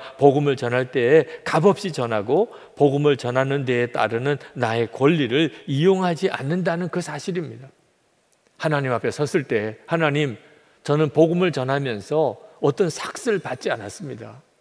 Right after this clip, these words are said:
하나님, 저는 복음을 전하기 위해서 내 권리를, 내 자유를 다 포기했습니다.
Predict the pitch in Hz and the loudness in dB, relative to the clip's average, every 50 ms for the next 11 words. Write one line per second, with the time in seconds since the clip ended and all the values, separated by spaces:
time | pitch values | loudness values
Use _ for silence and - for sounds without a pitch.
0 | _ _ _ _ _ _ _ _ _ _ _ - - - 196 202 190 190 185 190 | _ _ _ _ _ _ _ _ _ _ _ -12 -4 -2 2 4 4 4 4 2
1 | 170 - 175 190 202 214 190 143 - - - - - - 175 202 190 220 208 220 | 2 2 2 4 4 4 2 2 -2 -8 -16 -12 -2 4 4 6 6 6 6 6
2 | 214 147 170 165 170 185 185 170 202 196 170 139 127 120 107 - - 196 208 170 | 4 4 4 0 2 2 2 2 0 -2 0 0 0 0 0 0 2 4 4 4
3 | - - - - 160 170 190 185 - - - 170 202 226 226 220 202 143 131 123 | 2 0 -6 -2 2 2 2 2 2 0 2 4 4 4 4 2 2 2 2 0
4 | 104 - - - - - - 151 165 185 185 - - - - 170 196 220 240 226 | 0 -2 -8 -18 -18 -8 0 2 4 4 4 2 0 -2 2 2 2 2 2 2
5 | 208 143 110 - - - - - - - - - - - - - - - - 214 | 2 0 0 -2 -8 -18 -20 -20 -14 -12 -12 -10 -10 -10 -12 -14 -10 -2 -2 -2
6 | 165 185 202 196 180 - 240 208 175 117 - - 113 123 | 0 0 -2 -2 -2 -2 -8 -8 -10 -10 -10 -12 -16 -18